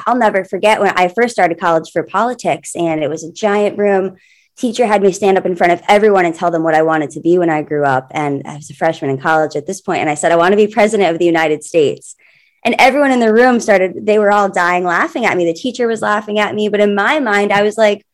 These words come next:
"Why can't I be president of the United States? Someone else is president of the United States right now. If it's possible to get done, I don't see why I personally can't do it. As long as I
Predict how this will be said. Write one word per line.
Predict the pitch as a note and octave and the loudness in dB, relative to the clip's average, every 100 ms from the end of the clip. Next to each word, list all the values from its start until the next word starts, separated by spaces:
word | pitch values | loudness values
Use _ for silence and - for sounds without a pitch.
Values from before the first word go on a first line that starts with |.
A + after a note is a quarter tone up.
| _ _ _ _ _ _ _ | _ _ _ _ _ _ _
"Why | - G#3+ C4 | 0 2 2
can't | - - C4+ B3+ | 2 0 0 0
I | B3 | -2
be | B3+ | -4
president | A#3+ B3 B3 B3 A#3+ | -4 -2 0 -2 -4
of | A3+ | -4
the | A#3+ | -4
United | A#3+ A#3+ A#3 | 0 0 -2
States? | A3+ C#4+ - | -6 -8 -2
Someone | G#3 G#3 | 0 2
else | F#3 A#3 | 2 0
is | G4+ - | -2 0
president | G#3 G3+ G3+ F#3 | 0 2 0 -2
of | |
the | F#3+ | -2
United | F#3 F3 F3 F3 | 0 0 -2 -2
States | F3+ F3 | -6 -4
right | F3+ | -4
now. | F3 F3+ | 0 2
If | G3+ B3 | 0 -2
it's | - - - | -8 -16 -12
possible | - C4+ C4 A#3+ A#3+ | -2 -2 -2 -4 -4
to | A#3+ | -2
get | G#3 F#3 G3+ | -4 -4 -2
done, | G3+ A3+ A3 | -2 0 0
I | F#3 | 0
don't | F#3+ G3 | -2 -2
see | A3 | 0
why | G3 F#3 F#3+ | 2 2 2
I | G3 G#3 G#3+ | 2 4 2
personally | G#3 A3 G#3 - G3+ F#3 F3 | 2 -2 -2 -2 -2 0 -2
can't | - F3+ D3+ F#3+ | -4 -4 -4 -2
do | F#3 | 0
it. | D3+ D#3+ | 2 2
As | E3 | 0
long | F3+ F#3 | 0 -2
as | F3+ | 0
I | F#3+ G3 F#3+ | 2 4 2